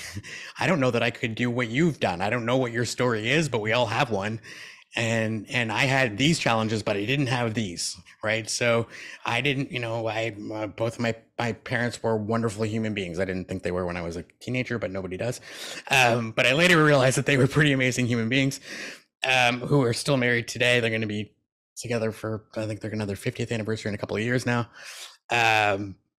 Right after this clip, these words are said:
you know, I was born in Canada, which, not unlike being born in Australia, is like winning the birth lottery. If you think about where you're gonna be born in the world, there's not very many places you would pick, maybe above that. So there are lots, like, I had lots of benefits that other people didn't have.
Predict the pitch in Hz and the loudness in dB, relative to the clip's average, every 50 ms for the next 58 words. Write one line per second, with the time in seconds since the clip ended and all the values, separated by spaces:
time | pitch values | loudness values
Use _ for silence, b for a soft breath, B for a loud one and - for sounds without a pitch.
0 | _ _ _ _ - 127 127 123 113 - 131 135 127 113 101 - - - - 131 | _ _ _ _ -2 0 0 0 0 0 0 0 0 -2 -4 -6 -6 -4 0 0
1 | 131 123 120 127 127 123 113 - B B B B B B B - 117 113 - - | 2 2 4 2 2 2 0 -2 B B B B B B B -6 -4 -2 -2 -2
2 | - - _ _ - 131 117 117 117 120 117 113 110 - - 113 117 113 104 131 | -4 -6 _ _ -2 0 0 2 2 2 0 0 -2 -4 -4 -4 -4 -2 0 0
3 | 123 117 117 110 - - 139 143 139 131 117 - 113 101 101 127 123 123 110 98 | 0 0 -2 -4 -2 0 2 2 2 2 0 -2 -4 -4 -2 -2 0 0 -2 -2
4 | - - - 117 120 - - 120 120 123 131 131 135 135 123 - 107 120 117 - | -4 -6 -6 -6 -6 -4 0 2 2 4 4 4 4 4 2 0 0 -2 -2 -2
5 | 101 117 107 107 117 120 113 127 120 107 110 87 113 120 120 123 117 113 110 113 | 0 0 0 2 2 0 0 0 -2 -2 -2 0 0 0 0 0 0 0 0 0
6 | 117 123 123 113 110 110 104 - - _ _ _ _ _ _ _ _ _ _ _ | 2 2 2 2 0 -2 -4 -6 -10 _ _ _ _ _ _ _ _ _ _ _
7 | _ _ _ _ 131 135 143 139 135 - - - - - 135 135 135 127 127 135 | _ _ _ _ -4 -2 0 0 0 -2 -4 -8 -6 -2 0 0 2 2 0 0
8 | 131 - - 127 131 - 135 120 120 120 120 113 110 - 131 131 - - _ B | 0 0 0 -2 0 -2 -4 -6 -4 -4 -4 -4 -4 -4 -6 -6 -6 -10 _ B
9 | B B B B B B B 131 127 127 120 117 110 120 127 123 123 135 131 127 | B B B B B B B -2 0 0 0 2 2 2 2 2 2 2 2 2
10 | - - B B B B B B B - 190 175 160 160 156 151 147 143 143 156 | 0 -4 B B B B B B B 2 4 4 6 6 6 6 6 4 4 4
11 | 170 165 - - - 135 143 143 143 156 151 135 123 131 135 143 135 - 147 131 | 2 2 0 -2 -2 0 0 2 4 4 4 4 4 4 4 4 4 2 0 -2
12 | 110 - - 117 117 135 135 - 156 147 123 - - - - - - - 123 123 | -2 -2 -2 0 0 0 0 0 0 -2 -2 -2 -4 -6 -6 -4 -2 0 2 2
13 | - - - - 123 120 117 139 139 - 147 170 175 147 127 107 98 98 95 | 0 0 -2 0 0 2 2 2 0 2 2 2 2 4 2 2 2 0 -4